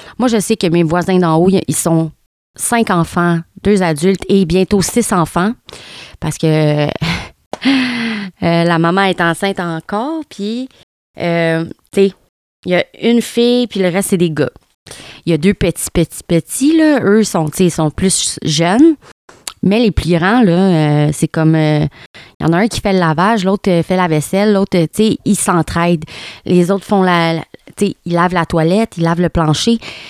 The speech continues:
Ils s'entraident dans la famille parce que là, veux, veux pas, euh, tu sais, en plus de, des parents avec le travail,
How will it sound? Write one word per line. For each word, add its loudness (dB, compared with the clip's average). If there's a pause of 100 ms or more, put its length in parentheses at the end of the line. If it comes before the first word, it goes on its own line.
(160)
Ils 0
s'entraident 0 (240)
dans 0
la 0
famille 2
parce -4
que 0
là, 2
veux, 0
veux 0
pas, 0
euh, 2
tu -8
sais, 0
en 0
plus 0
de, -2 (460)
des 2
parents 0
avec -2
le 0
travail, 0